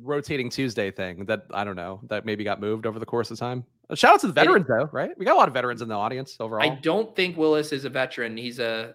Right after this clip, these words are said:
Speaker 2: he's a veteran of the Splash Play, uh, <laughs> accounting services, but, um, maybe he is.
Speaker 1: The veteran of many beers, apparently. Either way, Ride or Die Picks, of course, the thing Pete and I do every week where we go game by game,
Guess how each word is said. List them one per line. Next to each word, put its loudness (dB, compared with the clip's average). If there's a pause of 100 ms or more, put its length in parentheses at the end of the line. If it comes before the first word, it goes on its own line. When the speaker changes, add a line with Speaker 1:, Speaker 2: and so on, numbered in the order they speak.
Speaker 2:
he's -8
a -8
veteran 0
of -2
the -6
Splash 0
Play, -2
uh, -4
<laughs> -8
accounting 0
services, -4
but, -4
um, -4 (120)
maybe -2
he -6
is. -8 (440)
Speaker 1:
The -2
veteran 6
of -4
many -4
beers, -6
apparently. -4
Either 6
way, 2
Ride 4
or 0
Die -2
Picks, -8
of -12
course, -2
the -10
thing 0
Pete -4
and 2
I 4
do 0
every 2
week -6
where -6
we -4
go 0
game 4
by 6
game, -4